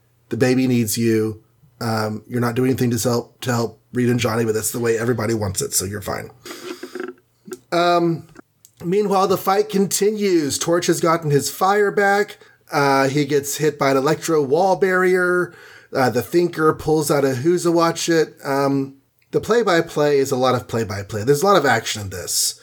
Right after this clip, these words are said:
Uh, Thing makes his way through the subway tunnels. Doctor Santini finally gets free from his captivity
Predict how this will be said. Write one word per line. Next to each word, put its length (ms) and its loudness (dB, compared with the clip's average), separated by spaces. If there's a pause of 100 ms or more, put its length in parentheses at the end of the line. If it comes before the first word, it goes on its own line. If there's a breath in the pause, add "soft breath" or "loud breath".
(360 loud breath)
Uh, 460 0 (100)
Thing 440 2
makes 220 2
his 140 0
way 260 2
through 380 2
the 460 -4 (160)
subway 400 2
tunnels. 760 0 (400 soft breath)
Doctor 360 2
Santini 1080 0 (140)
finally 380 2
gets 320 0
free 520 0
from 200 0
his 240 -4
captivity 760 -2